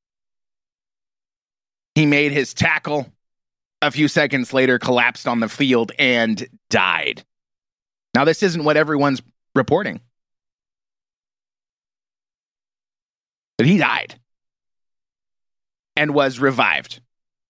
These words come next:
This tweet from the Buffalo Bills official Twitter account, "Damar Hamlin suffered a cardiac arrest following a hit in our game versus the Bengals.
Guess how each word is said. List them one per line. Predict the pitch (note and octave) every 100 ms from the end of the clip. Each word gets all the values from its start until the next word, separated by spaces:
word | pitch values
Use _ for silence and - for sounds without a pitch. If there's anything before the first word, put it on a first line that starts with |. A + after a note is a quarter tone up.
| _ _ _ _ _ _ _ _ _ _ _ _ _ _ _ _ -
This | C#3+
tweet | - D#3+ B2+
from | - C3
the | A#2+
Buffalo | B2 C3 C3+ B2
Bills | A2+ B2+ A#2+ A2 - - _ _ _ _ _
official | C#3+ - E3 - C#3+ A#2
Twitter | E3 D3+ C3
account, | A#2+ D3+ C#3+
"Damar | A#2+ C#3+ D3+
Hamlin | D3 D#3+ D#3 C3+
suffered | D#3 C#3+ C3
a | B2
cardiac | E3 D#3 C3 - _ _ _ -
arrest | B2 E3+ D3 - - - _ _ _ _ _
following | F3 F3 D#3
a | C#3
hit | F#3+
in | D3+
our | C#3+
game | C#3 D#3 D3
versus | C#3+ C3+ G#2+
the |
Bengals. | A2 C#3+ D3 F#2+ -